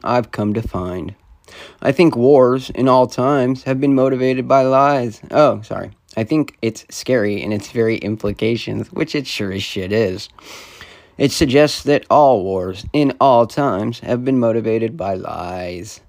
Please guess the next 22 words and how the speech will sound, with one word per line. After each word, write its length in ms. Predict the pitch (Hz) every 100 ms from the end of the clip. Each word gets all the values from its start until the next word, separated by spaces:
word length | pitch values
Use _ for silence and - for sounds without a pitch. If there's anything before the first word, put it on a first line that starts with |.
| _ _ - - -
That 160 | 123
man 420 | 135 151 156 151 156
is 160 | - 165
not 240 | 175 123
motivated 580 | 92 95 95 98 98 95
to 120 | - 101
commit 420 | 107 98 95 -
this 240 | 98 -
mass 380 | 98 98 98 -
murder, 480 | 92 110 143 147 139 131
but 180 | 135
used 640 | 165 185 185 135 98 - -
by 140 | 117
the 100 | 117
users 560 | 113 135 135 113 98 98
of 180 | - 92
lies 640 | 87 92 87 90 90 - -
to 80 | 117
kill 300 | - 143 123
his 160 | 104 -
fellow 320 | 104 95 95
man. 520 | 107 104 82 107